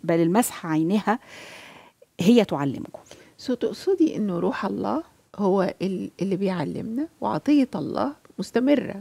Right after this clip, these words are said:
Speaker 2: معانا، مش أنتِ لوحدك، هو للكل. ده لا يعني، دلوقتي أنتِ اتكلمتي عن المثل اللي كان في حياتك. عندما نتكلم عن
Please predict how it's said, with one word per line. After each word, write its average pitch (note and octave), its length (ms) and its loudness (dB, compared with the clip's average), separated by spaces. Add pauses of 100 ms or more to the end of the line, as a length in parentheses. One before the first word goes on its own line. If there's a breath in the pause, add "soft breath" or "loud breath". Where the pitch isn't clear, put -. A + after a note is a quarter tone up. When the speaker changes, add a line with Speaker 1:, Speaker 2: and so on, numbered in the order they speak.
(120)
Speaker 2:
معانا، C#3+ 400 0 (440 soft breath)
مش G3 240 -2
أنتِ D4 180 2
لوحدك، G#3+ 600 -2 (100)
هو F#3+ 120 4
للكل. C#3+ 440 -2 (420 loud breath)
ده G#3+ 160 6
لا G4 120 6
يعني، F#3 480 2
دلوقتي F#3+ 280 0
أنتِ G#3 120 -2
اتكلمتي F#3+ 540 0
عن E3 380 0
المثل E3+ 600 -2
اللي D#3+ 200 -2
كان E3+ 400 -2 (100)
في - 140 -12
حياتك. - 400 -6 (400 loud breath)
عندما B3 400 2
نتكلم G3 580 2
عن F3 420 -4